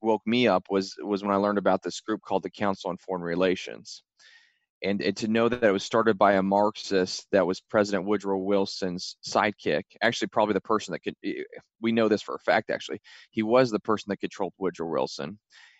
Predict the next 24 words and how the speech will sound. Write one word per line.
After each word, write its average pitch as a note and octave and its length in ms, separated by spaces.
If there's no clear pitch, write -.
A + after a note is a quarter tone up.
And G#2+ 120
this A2 160
group A#2+ 220
called A2 180
the G#2 40
Council A2 280
on G2 40
Foreign G#2+ 220
Relations G2 360
is, F#2+ 180
is G2 220
never A#2+ 340
mentioned A2+ 420
on F#2+ 140
Fox G2 400
News, F#2+ 300
M G2 180
S G2 180
N G2 80
B F#2 100
C, F#2+ 220
C - 180
N G#2+ 180
N, G2 180